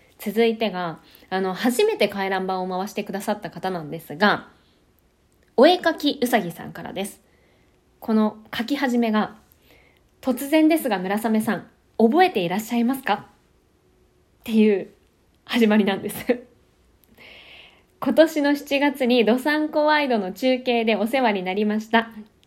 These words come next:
ジェラテリアミルティーロオーナーの嫁です。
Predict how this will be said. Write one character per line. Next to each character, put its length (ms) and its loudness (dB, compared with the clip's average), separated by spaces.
ジ 120 4
ェ 80 4
ラ 180 2
テ 160 2
リ 220 2
ア 80 6
ミ 180 2
ル 120 4
テ 120 -4
ィ 140 4
ー 60 2
ロ 200 2
オ 240 6
ー 40 4
ナ 240 2
ー 20 -6
の 360 2
嫁 260 8
で 180 6
す。 60 -8